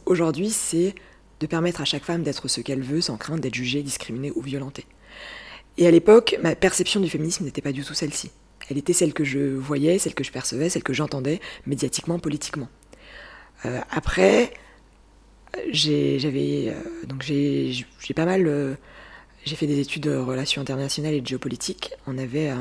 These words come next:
j'ai, j'avais un, un cours sur, sur les féminismes. Et c'est là où j'ai découvert, euh, les concepts d'interse-, enfin, d'in-, d'intersectionnalité. C'est là où j'ai quand,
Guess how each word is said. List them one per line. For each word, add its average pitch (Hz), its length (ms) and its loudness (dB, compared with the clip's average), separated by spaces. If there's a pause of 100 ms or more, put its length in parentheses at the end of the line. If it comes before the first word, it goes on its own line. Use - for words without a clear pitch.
(720)
j'ai, 123 380 -2
j'avais 123 260 -4
un, 120 280 -6
un 131 60 -8
cours 160 420 0
sur, 110 340 -8
sur 120 160 -2
les 117 60 -2
féminismes. 135 420 -4 (560)
Et - 40 -4
c'est 143 160 -2
là 180 260 6
où 156 80 4
j'ai 143 100 0
découvert, 156 560 -2 (760)
euh, 123 100 -4
les 123 120 -6
concepts - 540 -4
d'interse-, 135 540 -4 (180)
enfin, 120 160 -6
d'in-, 127 140 -2
d'intersectionnalité. 139 800 0
C'est 160 140 0
là 175 160 4
où 165 60 4
j'ai 147 100 2
quand, 143 320 -6